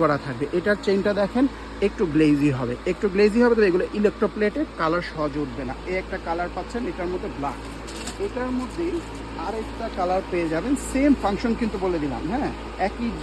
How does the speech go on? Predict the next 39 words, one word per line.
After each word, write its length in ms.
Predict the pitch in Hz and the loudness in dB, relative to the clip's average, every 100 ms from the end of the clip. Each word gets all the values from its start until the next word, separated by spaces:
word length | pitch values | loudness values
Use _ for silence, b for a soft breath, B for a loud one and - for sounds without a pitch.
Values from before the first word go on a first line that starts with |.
| - | -6
সব 100 | 180 165 | -4 -4
কিছু 180 | 151 151 | -4 -4
থাকবে। 200 | 135 123 135 175 | -6 -6 -4 -4
এটা 160 | 214 208 | -2 -2
হচ্ছে 240 | 208 - 262 339 - - - 147 | -2 0 0 0 -6 -10 -6 -4
আপনাদের 280 | - 165 233 - | -2 -2 -2 2
কফি 320 | 180 175 220 269 - | 0 2 -2 -2 0
কালার, 260 | 190 208 285 - 147 | 2 2 2 0 -2
বা 80 | 151 | 0
বলতে 160 | 165 160 151 | -2 -2 0
পারেন 160 | 175 156 | 2 4
মিল্ক 200 | 160 190 - - | 4 2 -4 -2
কফি 220 | 190 254 254 | -2 0 0
বা 80 | 165 139 | 0 0
ব্রাউনও 400 | 147 143 170 226 359 - - - - 170 | 0 2 2 2 -2 -6 -10 -8 -2 0
বলতে 200 | 202 175 143 | 0 -2 -4
পারেন। 200 | 127 - - - 160 | -6 -8 -10 -8 -6
আর 100 | 147 143 - | -6 -6 -2
এটার 220 | 196 220 214 | 0 2 2
মধ্যে 180 | 208 180 175 | 0 2 4
এই 40 | 147 | 4
যে 60 | 143 | 2
আমার 220 | 160 180 160 | 4 4 2
হাতে 260 | - - 160 147 | -4 -6 -6 -4
যেটা, 200 | 151 120 120 | -4 -6 -2
ওয়াও, 360 | 127 139 139 110 - - - | -2 0 -2 -4 -8 -12 -12
কি 100 | - 208 - | -8 -8 -6
সুন্দর 340 | 214 208 170 127 | -4 -2 -2 -4
সাদা 260 | - 185 226 196 | -8 -2 -2 -2
পরি, 180 | 185 135 - - 170 | -6 -6 -8 -8 -8
একটা 160 | - 190 | -6 -8
সাদা 260 | - 180 220 - | -6 -2 -2 -2
পরি 160 | 202 202 | -2 -2
বলতে 180 | 190 175 151 | -2 -2 -4
পারেন, 200 | 139 117 - - - - | -6 -8 -10 -12 -14 -2
চমৎকার 500 | 226 277 277 - 254 233 | 0 0 -2 -2 0 0
একটা 160 | 214 180 | 0 -2
ব্যাগ। 160 | 139 117 - - 185 | -4 -8 -12 -10 -4
এটাও 200 | 190 240 | 4 4